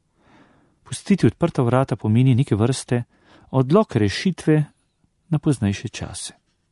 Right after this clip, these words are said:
Mogoče je še najboljše oditi,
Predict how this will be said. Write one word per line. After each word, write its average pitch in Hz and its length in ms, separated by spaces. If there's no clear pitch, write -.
Mogoče 110 360
je 101 140
še - 180
najboljše 101 480
oditi, 95 440